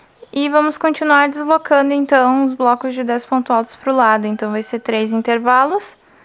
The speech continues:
até esse aqui. Um vai, já vai ser pro nosso bloco de dez pontos altos que vai ser deslocado, né?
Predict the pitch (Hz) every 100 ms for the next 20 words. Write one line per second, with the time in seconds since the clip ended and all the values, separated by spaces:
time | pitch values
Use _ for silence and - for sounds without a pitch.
0 | _ _ 233 240 220 208 - 240 - 269
1 | 330 - - - - _ _ _ - 262
2 | 254 254 240 240 240 233 233 233 226 233
3 | 240 - 233 233 240 226 220 - 226 226
4 | 226 220 220 220 - 220 220 208 - -
5 | 208 214 214 202 208 240 - 262 269 311
6 | 311